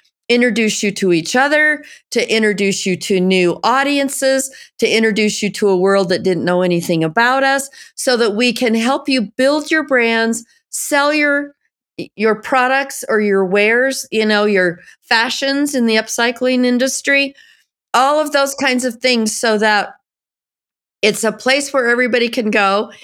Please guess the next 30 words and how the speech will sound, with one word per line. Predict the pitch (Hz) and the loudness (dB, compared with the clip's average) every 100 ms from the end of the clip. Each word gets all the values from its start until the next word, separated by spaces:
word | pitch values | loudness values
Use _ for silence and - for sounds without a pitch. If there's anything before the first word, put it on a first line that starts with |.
| - - | -20 -4
and | 226 226 220 - | 0 0 0 0
we'll | 233 240 | 0 2
have | 247 220 | 0 -2
categories | - 294 294 247 196 175 165 160 190 - _ _ _ _ | -2 -2 -2 -2 0 2 2 0 -2 -6 _ _ _ _
so | - 247 220 | -4 0 0
that | 214 | 0
you | 208 214 | 0 0
can | 214 202 | 0 0
go | 196 185 175 | 2 2 0
to | 175 - 170 160 147 | -2 -2 0 2 -2
quilting, | - 240 220 170 135 160 226 - _ _ | -2 -2 -2 -2 -2 -2 -4 -12 _ _
and | 180 180 | 0 2
then | 175 175 | 2 2
you | 170 | 0
can | 185 | -2
see | - | 0
everybody, | 185 175 170 160 160 156 _ | 2 2 0 0 0 -4 _
or | 214 233 226 | 0 2 2
I | 208 | 0
can | 214 220 | -2 -4
put | 214 240 | -2 0
in | 233 214 | 0 2
your | 202 | 2
name | 208 254 226 196 202 | 2 2 2 0 -2
and | 196 | 0
you | 202 | 0
have, | 190 | 2
like, | 180 175 | 0 0
a | |
homepage | 175 233 220 196 156 - - | -2 0 0 0 -2 -4 -10